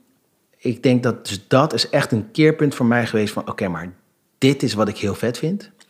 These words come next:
Ik denk ook dat ik er goed in ben. Ik denk dat ik goed kan zien wat toffe combinaties zijn. Ehm, en kort daarna ben ik zelf een publishing company gestart. Ehm,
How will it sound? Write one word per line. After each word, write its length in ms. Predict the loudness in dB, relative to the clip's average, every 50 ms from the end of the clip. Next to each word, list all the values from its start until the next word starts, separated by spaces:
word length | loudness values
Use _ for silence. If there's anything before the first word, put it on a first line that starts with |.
| _ -20 -20
Ik 140 | -20 _ _
denk 200 | -8 -6 -6 -8
ook 120 | -10 -8
dat 140 | -8 -8 -6
ik 100 | -6 -6
er 80 | -6 -6
goed 300 | -4 0 2 2 4 4
in 120 | 4 4
ben. 300 | 4 4 2 0 -2 -4
Ik 120 | -8 -8 -6
denk 140 | -4 -2 -2
dat 140 | -2 -2
ik 140 | -4 -4 -6
goed 220 | -4 -4 -4 -4 -2
kan 240 | -2 -2 -2 -2
zien 480 | -4 -4 -2 0 2 2 2 0 -2 -8 _ _ _ _ -20 _
wat 400 | _ -8 -2 0 2 2 2 0
toffe 280 | -2 -2 -2 -2 -4 -2
combinaties 600 | 2 2 2 4 2 2 0 0 0 -2 -2 -2
zijn. 400 | -2 0 -2 -2 -2 -4 -6 -8 -12 _ _ _ _ _ -20 -20 -20 -20 -20 -20 _ _
Ehm, 760 | -6 -2 0 0 2 2 2 2 2 2 4 4 4 2 0 -2 -6 -12 _ _ _ _ _ _ _ _ _ _ _ _ -20 -20 _ _ -14 -6
en 440 | -2 0 2 4 4 2 2 -2 -6 -12 -20 _ _ _
kort 280 | 2 4 4 4 2
daarna 680 | 2 2 4 4 4 4 4 4 2 0 -2 -6 -10 -14 _ _ _ _ _ _ _ _ _ _ _ _ _ _ _ _ _ _ _ _ _ _ _ _ _ _
ben 160 | 2 4 4
ik 180 | 4 2 -2 -4
zelf 360 | -4 0 4 4 6 6 4
een 80 | 4
publishing 420 | 4 4 2 2 2 0 -2 -2 -2
company 320 | -2 -2 -2 -2 -2 -4
gestart. 400 | -4 -6 -8 -10 -10 -12 -16 -20 _ _ _ _ _ _ _ _ _ _ _ _ _ -20 -20 -20 -20 -20 -20 -20 -20 _ _ _
Ehm, 520 | 0 2 2 4 4 6 6 6 4 4